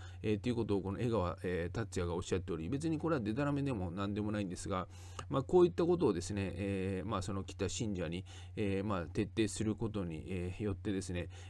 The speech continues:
まあ、その、えー、まあ、その、まあ、いわゆるどんな女性も、まあ、さ-、ありとあらゆることを、あの、まあ、するようになる、えー、っていうことなんですよ。で、これ何を言ってるのかっていうと、えー、こういった、まあ、えー、女性をですね、えー、まあ、そのように、えー、まあ、Sから始まる三文字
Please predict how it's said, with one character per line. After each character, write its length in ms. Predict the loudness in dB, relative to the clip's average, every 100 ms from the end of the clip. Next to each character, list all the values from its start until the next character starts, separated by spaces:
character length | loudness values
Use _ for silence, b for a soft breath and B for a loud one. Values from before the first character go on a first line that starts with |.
| -6
ま 120 | -2
あ、 20 |
そ 120 | 0
の、 260 | 0 0 -4 -6
え 280 | -4 -2 -2
ー、 40 | -2
ま 100 | -2
あ、 40 |
そ 120 | -2
の、 140 | -4 -2
ま 140 | -2
あ、 40 |
い 120 | 2 4
わ 60 |
ゆ 60 | 4
る 80 | 4
ど 140 | 2
ん 80 | 0
な 140 | 0
女 160 | 2 0
性 220 | 2 2
も、 260 | 2 -2 -6
ま 120 | -6
あ、 40 | -4
さ-、 180 | -2 0
あ 60 |
り 100 | 0
と 100 | 4
あ 60 | 4
ら 80 | 6
ゆ 80 | 6
る 80 |
こ 160 | 4 0
と 120 | 2
を、 180 | 2 0
あ 100 | -2
の、 280 | -2 -2 -4
ま 80 | -2
あ、 40 | -2
す 140 | 0
る 80 | 0
よ 120 | 0
う 40 |
に 80 | 0
な 120 | 0
る、 160 | -2 -2 B B B
え 160 | -2 -2
ー、 40 |
っ 40 |
て 100 | 0
い 20 | 0
う 40 |
こ 60 | 0
と 100 | -2
な 80 |
ん 20 | -2
で 60 |
す 40 | -4
よ。 100 | -4
で、 120 | -4
こ 100 | 2
れ 60 | 2
何 320 | 2 0 0
を 60 | 0
言 100 | 0
っ 20 |
て 180 | 0 -2
る 80 | 0
の 100 | 0
か 100 | -2
っ 40 |
て 140 | -2 -6
い 60 |
う 20 |
と、 280 | 0 0 0 B B B
え 140 | -2
ー、 60 | 0
こ 180 | 4 4
う 60 |
い 40 | 4
っ 40 |
た、 200 | 0 0
ま 320 | 2 2 0
あ、 20 | -2
え 40 | -2
ー、 40 | 0
女 180 | 0
性 240 | 2 2 2
を 80 | 2
で 80 |
す 140 | 0 0
ね、 180 | 0 0
え 140 | 0
ー、 40 | 0
ま 80 |
あ、 40 | 0
そ 140 | 0
の 80 | 0
よ 140 | 0
う 40 | 0
に、 220 | 0 -2 B B B -4
え 340 | 0 2 0
ー、 40 | 0
ま 240 | 0 -2
あ、 140 | -6 -12 -2
S 200 | 0 0
か 120 | 0 0
ら 80 |
始 220 | 0 0 0
ま 100 | -2
る 60 |
三 240 | 0 0 0
文 120 | -4
字 180 | -6